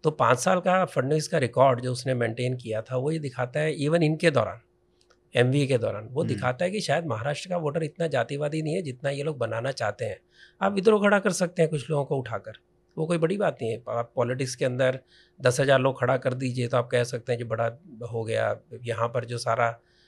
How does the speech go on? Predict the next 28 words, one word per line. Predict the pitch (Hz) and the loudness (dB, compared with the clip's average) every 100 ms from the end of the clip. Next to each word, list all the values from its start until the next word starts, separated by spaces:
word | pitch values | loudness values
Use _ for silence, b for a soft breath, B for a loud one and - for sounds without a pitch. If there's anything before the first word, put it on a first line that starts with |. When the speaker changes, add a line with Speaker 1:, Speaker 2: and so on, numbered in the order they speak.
| b _ | b _
Speaker 1:
हुआ | 139 127 131 | 2 6 8
था | 123 | 10
अर्बन | 113 120 | 8 8
नक्सल्स | 117 113 - 110 | 4 0 -2 -4
का, | - 117 | -2 0
जो | 117 | 0
उन्होंने | 117 117 | -2 -2
किया | 117 120 117 | -2 -2 -2
था | 117 | -4
पूना, | 113 110 | -6 -4
वो | 120 151 | -2 -2
भी | |
थोड़े | 165 160 185 | 0 0 2
लोग | 190 175 | -2 -4
ही | |
थे। | - 113 | -8 -12
Speaker 2:
हम्म। | - 113 113 98 104 131 131 | -12 -8 -6 -8 -10 -10 0
Speaker 1:
लेकिन | 135 196 | 2 2
वास्तव | 131 117 - 190 | 2 0 0 0
में | 208 208 | 2 0
at | 190 | -2
a | 151 | -2
larger | 110 123 151 | 0 2 4
level, | 190 151 135 131 | 6 6 6 4
whether | 117 120 147 | 0 0 0
are | 151 151 | -2 -4
people | 135 131 147 | -6 -6 -2
actually | 123 123 143 135 | -2 0 -2 0